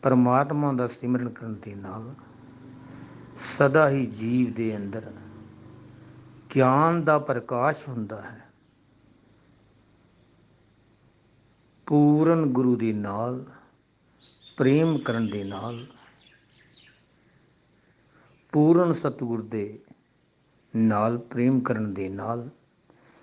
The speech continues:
ਜਮਾਂ ਦੀ ਫਾਹੀ ਟੁੱਟ ਜਾਂਦੀ ਹੈ।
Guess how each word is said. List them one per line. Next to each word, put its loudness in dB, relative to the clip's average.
ਜਮਾਂ 2
ਦੀ -2
ਫਾਹੀ -2
ਟੁੱਟ -6
ਜਾਂਦੀ -6
ਹੈ। -16